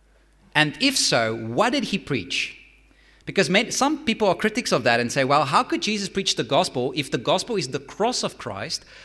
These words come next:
but Jesus wasn't crucified yet? So how could he have preached the gospel if he wasn't on the cross yet?"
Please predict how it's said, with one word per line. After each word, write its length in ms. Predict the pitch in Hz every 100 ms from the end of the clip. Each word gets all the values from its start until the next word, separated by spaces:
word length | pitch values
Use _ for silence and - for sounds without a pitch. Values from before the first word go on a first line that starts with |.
| -
but 120 | 190
Jesus 320 | 185 226 233
wasn't 300 | 202 214 226
crucified 560 | 254 262 262 220 156 104
yet? 260 | 76 - - _ _ _ _ _ _ _ _
So 160 | - 214
how 160 | 202 247
could 160 | 262
he 60 | 240
have 180 | 226 -
preached 240 | 220 -
the 80 | 196
gospel 420 | 180 233 - 202
if 120 | 190
he 80 | 196
wasn't 280 | 226 220 233
on 100 | 226
the 60 | 220
cross 360 | 254 285 -
yet?" 340 | 92 82 -